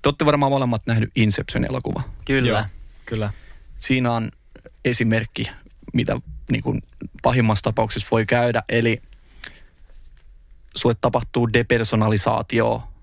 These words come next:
Speaker 1: tai semmoista, että sä et enää tiedä, onko sä unessa vai onko tää totta.
Speaker 3: Okei.
Speaker 1: Mm. Ja jos sulla on mielenterveysongelmia, niin ne saattaa just tulla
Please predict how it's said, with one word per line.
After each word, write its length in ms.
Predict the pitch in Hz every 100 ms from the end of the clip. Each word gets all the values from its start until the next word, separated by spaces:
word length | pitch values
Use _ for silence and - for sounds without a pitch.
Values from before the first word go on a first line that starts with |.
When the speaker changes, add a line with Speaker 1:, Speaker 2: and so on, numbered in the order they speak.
| - - - - -
Speaker 1:
tai 340 | - 113 107 -
semmoista, 480 | - 110 110 - 113
että 160 | 110 -
sä 80 |
et 80 | 113 -
enää 240 | 117 113 -
tiedä, 300 | 113 110 -
onko 280 | - 123 -
sä 160 | 117 113
unessa 400 | 117 113 113 113
vai 140 | 113 -
onko 180 | 117 -
tää 160 | 113 113
totta. 440 | 117 110 - - - - - - -
Speaker 3:
Okei. 400 | 113 131 123 107
Speaker 1:
Mm. 60 | - - 120
Ja 240 | 117 120 - - - - - - - - - - - - - - - - -
jos 260 | 131 123 -
sulla 240 | 131 127 127
on 120 | 131
mielenterveysongelmia, 1120 | 120 117 110 113 110 113 - 113 113 107 113 110 - -
niin 120 | 117
ne 60 | 113
saattaa 580 | 117 113 - 117 110 - - - - -
just 160 | 113 -
tulla 260 | 113 110